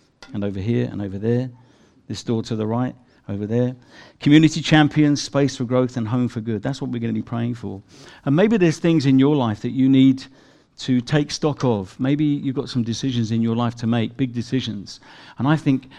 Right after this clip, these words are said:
a time of prayer and fasting will be good for all of us, just to,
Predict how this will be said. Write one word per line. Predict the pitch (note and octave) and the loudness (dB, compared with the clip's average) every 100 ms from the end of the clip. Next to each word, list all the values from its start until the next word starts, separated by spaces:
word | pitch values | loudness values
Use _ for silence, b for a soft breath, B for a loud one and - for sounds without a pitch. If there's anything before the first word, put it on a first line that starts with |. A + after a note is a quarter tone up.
| B | B
a | |
time | A2+ D3 C#3 | -6 -2 0
of | A#2+ | 0
prayer | D3+ C#3 | 0 0
and | A#2+ | -2
fasting | C#3 C3 B2 A#2+ | -2 -2 -2 -2
will | A#2 | 0
be | A#2 | -2
good | A2+ C3 B2 | 0 -2 -2
for | A2+ | -6
all | - B2+ C#3 | -4 -2 -2
of | A2+ | -2
us, | G#2 - | -6 -8
just | - F3+ | -12 -10
to, | - | -8